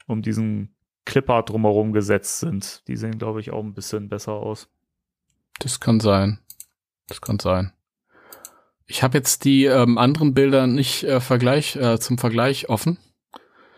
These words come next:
Speaker 2: Aber es sieht tatsächlich ganz gut aus. Also was ich sagen kann, ist, dass ich halt, ähm, auf diese Mini-Details, äh, gucke und, äh, sie sehen nicht mehr so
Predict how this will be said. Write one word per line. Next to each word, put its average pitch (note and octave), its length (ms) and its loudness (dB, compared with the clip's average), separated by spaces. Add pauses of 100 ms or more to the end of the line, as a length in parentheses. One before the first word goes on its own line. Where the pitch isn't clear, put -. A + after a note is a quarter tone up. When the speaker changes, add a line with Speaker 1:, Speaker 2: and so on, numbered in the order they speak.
(300)
Speaker 2:
Aber B2 260 4
es B2 80 0
sieht C3+ 140 0
tatsächlich C#3 460 0
ganz B2 220 0
gut - 260 -8
aus. G#2+ 200 2
Also B2+ 180 0
was D#3+ 160 2
ich G3 120 2
sagen E3 280 2
kann, D#3+ 240 2
ist, D#3 200 0
dass C#3 140 2
ich C#3 240 0
halt, B2+ 400 2
ähm, C3 260 2
auf B2 120 0
diese C3 240 0
Mini-Details, C#3 880 2
äh, B2+ 720 0
gucke C#3+ 280 0
und, A#2+ 360 0 (100)
äh, A#2+ 80 -14 (220)
sie B2+ 440 0
sehen C#3 240 4
nicht D3+ 140 -2
mehr C3 140 4
so B2 220 2